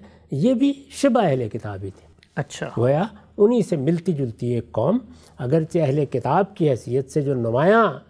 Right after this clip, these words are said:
Speaker 1: जमातें हैं, वो तो दो ही हैं, एक यहूद और दूसरे नसारा।
Speaker 2: जी।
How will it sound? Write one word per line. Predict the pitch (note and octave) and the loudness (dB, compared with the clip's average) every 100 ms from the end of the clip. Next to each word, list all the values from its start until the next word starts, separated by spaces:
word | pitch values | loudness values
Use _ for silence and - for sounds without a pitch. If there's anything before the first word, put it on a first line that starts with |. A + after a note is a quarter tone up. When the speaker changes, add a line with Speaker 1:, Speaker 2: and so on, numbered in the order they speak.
| - | -8
Speaker 1:
जमातें | A#2+ A2+ A#2 B2 A3+ | -6 -2 -2 2 4
हैं, | E3 D3+ F#3 - _ F3+ | 4 2 -4 -12 _ -4
वो | F3 | 0
तो | F3 | 0
दो | B2 D#3+ | 2 2
ही | C#3+ G2+ | 2 -2
हैं, | F#2+ F#2+ _ _ - | -8 -12 _ _ -8
एक | C#3+ E3 F#3+ F#3 _ - | 2 4 4 0 _ -12
यहूद | A#2 A#2 G#2 A3 B3 - _ - | -6 0 2 2 2 -6 _ -4
और | C3+ B2 | -4 0
दूसरे | C3 A#2+ C#3+ F3+ - A2+ | -2 -2 -4 -4 -8 -8
नसारा। | G#2 G#2 G2 - _ - | -4 -4 -6 -12 _ -8
Speaker 2:
जी। | C3 | -4